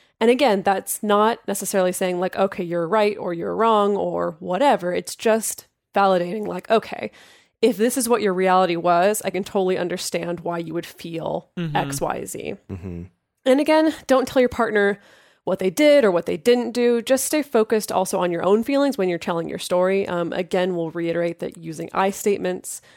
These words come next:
Speaker 1: is generally better than using you statements. Um,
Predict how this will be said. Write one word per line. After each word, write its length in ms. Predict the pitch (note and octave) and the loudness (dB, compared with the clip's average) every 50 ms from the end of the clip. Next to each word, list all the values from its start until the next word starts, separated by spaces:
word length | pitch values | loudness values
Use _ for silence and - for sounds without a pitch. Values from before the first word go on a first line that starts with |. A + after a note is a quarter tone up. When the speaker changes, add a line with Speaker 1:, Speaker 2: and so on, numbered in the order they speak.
| _ _ _ _ _ - | _ _ _ _ _ -4
Speaker 1:
is 560 | F#3 F3+ F3 F3 E3+ E3 D#3+ D#3 F#3 F3+ - | -2 -2 -2 -2 -2 -4 -6 -8 -10 -10 -8
generally 380 | - F3 D#3+ E3+ F3 F#3+ F3+ G3 | -8 -6 -4 -4 -4 -2 -2 -2
better 340 | - F3+ F3 E3+ F3 F3 E3+ | -2 -4 -2 -2 -2 -4 -4
than 200 | E3 E3 E3 D#3+ | -4 -6 -8 -8
using 340 | D#3+ D#3 D#3 E3 D#3+ D#3+ | -8 -8 -8 -8 -8 -6
you 160 | F3 A#3 B3 A3 | -4 -4 -4 -4
statements. 720 | - - A#3 G#3+ - - G#3+ G#3+ A3 - - - - - _ _ - | -2 -2 -2 -2 -2 -2 -6 -6 -8 -8 -12 -14 -16 -16 _ _ -4
Um, 400 | F#3+ F#3 F3+ F3 F3 E3+ F3 F#3 | -2 -2 0 -2 -2 -4 -6 -10